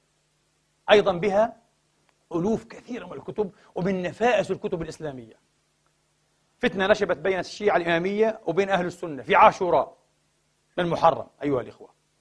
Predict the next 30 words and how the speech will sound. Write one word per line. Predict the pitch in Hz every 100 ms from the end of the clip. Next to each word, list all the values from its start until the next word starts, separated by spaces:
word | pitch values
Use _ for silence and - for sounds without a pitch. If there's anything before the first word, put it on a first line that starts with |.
| _ - - _ _
فنهبت | 165 196 180 156 127
هذه | 190 170
إيه؟ | 147 170 170 - _ -
الخزانة، | 143 151 147 190 170
لم | 160
يبقى | 180 - - 131 _ _ _
بها | 190 170 190
أو | 180 151
فيها | 156 185 160
إلا | 185 175 147 139
أقل | - 185 165
القليل. | 170 - 170 _ _ _ _ _
الفتن | 123 - 165 139
الطائفية | - 147 - _ _ - _ _ _ _ _ _ _ -
للأسف، | - - 143 _ _ -
هذه | 247 220 170
أشياء | - 208
أيها | 180 170
الإخوة | 156 - 170 - _
كان | - 233 262
يمكن | 247 233 254 - 185
كما | 196 175
قلت | - 165
لكم | - - 110 _ _ - _ _ _ _ _ _ _ -
أن | 220
تتفهم | 208 208 202 247 185 226
قليلًا | - - 190 202 165 110 - _ _ _ -
بشكل | 196 - 254 247 202
نسبي. | 214 - 135
لماذا؟ | 151 247 262 151